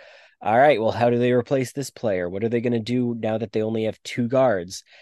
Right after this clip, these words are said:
How many minutes are they gonna need Ines to play today?" All of the things that we've had to deal with. And it's been really four kind of terrible seasons in a row for lots of different reasons. The last two were all the injuries.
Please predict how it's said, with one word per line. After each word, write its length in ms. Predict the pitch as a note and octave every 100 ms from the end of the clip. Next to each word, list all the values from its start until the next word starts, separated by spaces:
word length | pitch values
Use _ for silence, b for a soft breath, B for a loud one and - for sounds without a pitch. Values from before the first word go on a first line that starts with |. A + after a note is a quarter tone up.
| b
How 220 | - A2
many 160 | A2+ A#2+
minutes 300 | B2 C3 A#2
are 60 | A2+
they 120 | A2+
gonna 160 | A#2 A2+
need 200 | A2+ A2
Ines 400 | B2 A#2 G2 -
to 100 | -
play 260 | - F2+
today?" 500 | F2+ F2+ E2+ E2 F2 b b b _ _ _ -
All 240 | C3 C#3+
of 100 | C3
the 100 | B2+
things 380 | - C3 A#2 A2
that 120 | A2
we've 140 | G#2
had 160 | G2+ G#2+
to 80 | -
deal 260 | G2+ G#2 F#2+
with. 180 | F#2+ - _
And 80 | F3+
it's 120 | G3+
been 340 | - C#4+ D#3+ - -
really 360 | C#3+ A#3 F3+
four 460 | G#2+ - C3+ D3+ C3+ _ _ _ _ _ _ _ -
kind 300 | - C3 D#3
of 100 | C3
terrible 460 | A#2+ B2 B2+ B2
seasons 460 | A#2+ A#2 G#2+ A2 A2
in 80 | G#2
a 60 |
row 280 | F#2 F2 A#2
for 240 | C3 A2+ G2+
lots 300 | G2 G2 -
of 80 |
different 340 | F#2+ G#2+ A2 -
reasons. 520 | F2+ F#2+ G2 A#2 - B B B _
The 60 | B2
last 420 | A#2+ B2+ C3+ -
two 100 | C#3+
were 240 | C3+ B2
all 480 | A2 A2 G#2+ G#2+ G#2 _ -
the 220 | A2 G#2+
injuries. 600 | F#2+ F2+ E2 E2+ G2 -